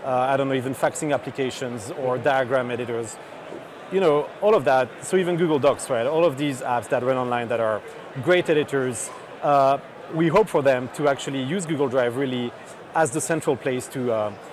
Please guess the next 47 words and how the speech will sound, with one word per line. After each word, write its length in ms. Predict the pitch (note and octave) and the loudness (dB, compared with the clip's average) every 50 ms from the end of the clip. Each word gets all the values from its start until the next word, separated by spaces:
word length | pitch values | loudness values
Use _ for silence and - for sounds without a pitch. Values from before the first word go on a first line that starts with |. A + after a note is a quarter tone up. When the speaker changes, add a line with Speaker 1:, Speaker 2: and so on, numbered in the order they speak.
| - - - - - | -18 -18 -18 -18 -12
Speaker 1:
to, 100 | - E3 | -4 -2
you 80 | D#3+ D#3 | 0 2
know, 240 | C#3+ C3+ B2+ B2+ B2+ | 4 4 4 2 0
read 400 | C3 C3+ C3 C3 D#3 E3+ D3+ - | -2 -2 -2 0 0 0 0 2
files 400 | - C#3+ C3 B2+ B2 B2+ B2+ C3+ | 4 4 6 6 4 4 2 0
and, 120 | C3+ B2 C3+ C#3 - | -2 -4 -4 -6 -6
and, 220 | C3 B2+ C3 C#3+ - | -6 -6 -6 -6 -8
and 180 | C#3+ C3 B2+ | -8 -4 -2
basically 320 | B2 D3 C3 C3+ - - B2+ | -2 -2 -2 -4 -6 -10 -8
save, 360 | - - D#3+ D3+ D3+ B2 A2+ | -4 0 0 0 0 -2 -6
save 240 | - - - D#3+ D3 | -4 -2 0 0 0
files 320 | - - A#2 G2+ G#2 - - | 0 -2 -2 -4 -4 -8 -10
to. 160 | - A2 G2+ | -14 -16 -12
So, 200 | - - C3+ B2 | -8 -6 -6 -4
so 120 | - F3+ | -4 0
that 160 | E3 D#3 D3+ | 2 2 2
users 360 | C#3+ C#3+ E3+ D3+ C3 C#3+ B2+ - | 2 0 -2 -2 -4 -4 -2 -2
have, 160 | C#3 C3 A#2+ | -2 0 0
like, 180 | B2+ A#2 A2 | -2 -2 -2
this 240 | A#2+ B2 - - - - - - - - - - | -4 -6 -8 -8 -10 -14 -16 -20 -20 -20 -18 -16
central 420 | - - - G3+ G#3 - - D#3 | -8 -2 -2 0 0 2 0 0
place 520 | B2+ - B2 A#2 A2 A2 - - - - - - - - - - - | 0 0 -2 -4 -4 -6 -8 -10 -12 -14 -16 -20 -20 -20 -20 -14 -8
to 80 | - E3+ | -4 -2
really, 340 | D3 D3 C#3+ C#3 C#3 C#3 C#3 | 0 0 0 2 2 4 4
uh, 280 | B2 A#2 A2+ A2+ A2 - - - - - - - - - - - - | 4 4 4 2 0 -2 -8 -16 -20 -20 -20 -20 -20 -20 -18 -6 -4
you 100 | D3+ D3 | 0 2
know, 160 | C#3+ C3+ A2+ | 2 2 2
hold 300 | A#2 D3 C#3+ D3 C#3 B2+ | 4 4 4 4 2 2
and 120 | C3 B2 | 0 -2
manage 380 | B2+ C3+ C#3 C#3 C3+ C3 A#2 A#2 | 0 0 0 0 -2 -4 -4 -4
and 80 | A#2+ B2 | -2 2
organize 480 | C3+ E3 D#3+ D3 C3 A#2+ A2+ A#2 A#2+ | 2 2 2 2 0 -2 -2 -4 -4
all 160 | - F3 F3+ | -2 0 2
of 100 | F3 C3+ | 2 2
the 100 | G#2+ B2 | 0 -2
files, 380 | - - B2 G#2+ G#2 G#2+ G#2+ - - - - - - | -2 0 0 0 0 -2 -6 -10 -14 -16 -18 -12 -10
N-, 200 | C3+ D#3+ D#3 D#3+ | -8 -4 0 2
not 180 | F#3 G#3 G3+ | 2 2 2
only 160 | G3 F#3+ G3 F#3+ | 2 0 0 0
the 120 | E3+ C#3+ | -2 0
files 280 | - D3+ C#3 C3+ C3+ - | 0 2 2 2 0 0
that 220 | C3+ B2 A#2+ A#2 A#2 - - - | -2 -2 -2 -2 -4 -8 -6 -4
they 80 | D3 | -2
have 180 | C3 C#3 C#3 B2+ | -2 0 0 -2
on 80 | C3 C3 | -2 -2
their 100 | B2 A2 | -4 -2
desktop 420 | G#2 C#3 D3+ - - G#2+ F2+ F2 | -2 -2 -2 -2 -6 -8 -10 -10